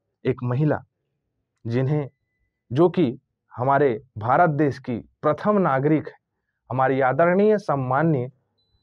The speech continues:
श्री द्रौपदी मुर्मू जी, जो कि संथाल जनजाति से भी बिलोंग करती हैं। उड़ीसा मयूरभंज की हैं वो, और मुख्यतः झारखंड और छोटा नागपुर के पठार वाले क्षेत्र में ये संथाल जनजाति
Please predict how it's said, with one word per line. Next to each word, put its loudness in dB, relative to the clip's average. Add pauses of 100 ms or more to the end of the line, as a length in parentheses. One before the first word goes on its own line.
(120)
श्री 0 (880)
द्रौपदी 0 (200)
मुर्मू -8
जी, -20 (640)
जो -4
कि -6
संथाल -6
जनजाति -6
से -8
भी -6 (560)
बिलोंग -2
करती -4
हैं। -16 (400)
उड़ीसा 0
मयूरभंज 2
की -2
हैं -2
वो, -2 (380)
और 4 (220)
मुख्यतः 0
झारखंड -2
और -2
छोटा -6
नागपुर -6
के -6
पठार -4
वाले -2
क्षेत्र -6
में -8
ये -6
संथाल -8
जनजाति -10